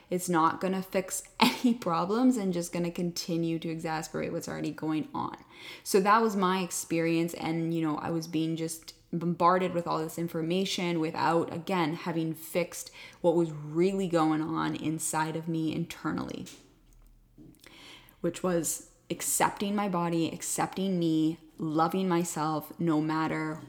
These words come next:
what the heck I looked like, what the heck the scale said, what the heck society said. So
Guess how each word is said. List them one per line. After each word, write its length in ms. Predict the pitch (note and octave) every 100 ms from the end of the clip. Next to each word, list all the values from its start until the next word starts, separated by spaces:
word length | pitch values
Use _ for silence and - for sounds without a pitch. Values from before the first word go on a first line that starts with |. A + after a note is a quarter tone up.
| -
what 540 | D#3+ D#3+ D#3 E3 G#3+ -
the 60 |
heck 280 | F#3+ - D3+
I 80 | D3+
looked 320 | D3+ D3+ -
like, 200 | D3+ D3
what 200 | D#3 E3+
the 60 | G3
heck 180 | F3+ -
the 80 |
scale 320 | E3+ - D3 D#3
said, 180 | -
what 320 | D#3+ D#3 F3 -
the 60 |
heck 200 | F#3+ E3
society 540 | - D3+ - - - -
said. 300 | - - - - - - - - - - - - - - - _
So 800 | - - G3 G3 F3+ F3+ F3 -